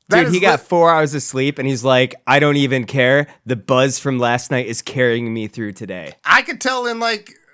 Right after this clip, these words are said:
Speaker 1: the chats, are, like, the dude is just positively in a great mood today. So it's,
Speaker 2: Yeah.
Speaker 1: it's good, man. I'm happy. That, that's a lot of happiness that exploded out into the world, and, uh, I hope that's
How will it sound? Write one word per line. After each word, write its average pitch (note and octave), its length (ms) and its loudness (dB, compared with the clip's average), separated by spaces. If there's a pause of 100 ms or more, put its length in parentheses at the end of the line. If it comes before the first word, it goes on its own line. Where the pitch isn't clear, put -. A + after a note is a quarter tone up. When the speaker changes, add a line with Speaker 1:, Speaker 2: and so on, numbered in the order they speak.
(120)
Speaker 1:
the A3+ 100 -4
chats, B3+ 360 -4
are, C#4+ 180 -6
like, F3 280 -6
the D#3 160 -10
dude A3+ 240 -6
is E3+ 160 -6
just F3+ 260 -8 (560)
positively E3+ 760 -4
in D#3+ 60 -6
a D3+ 60 -8
great C3+ 280 -6
mood B3+ 200 -10
today. F2+ 340 -14
So A2+ 440 -8
it's, - 240 -4
Speaker 2:
Yeah. - 240 -20 (1200)
Speaker 1:
it's C#4+ 220 -4
good, A3 220 -2
man. E3 360 -4
I'm F#3 140 -2
happy. F3 320 -2
That, E3+ 240 -6
that's A3+ 320 -4
a F#3+ 80 -4
lot G#3 240 -2
of F#3 60 -6
happiness E3 560 -2
that B2+ 240 -6
exploded D#3 680 -6
out D3 240 -4
into C#3 260 -8
the B2 120 -6
world, F#2+ 480 -8 (120)
and, F#2+ 300 -12
uh, F2 360 -8
I G#2 100 -6
hope B2+ 220 -8
that's - 360 -10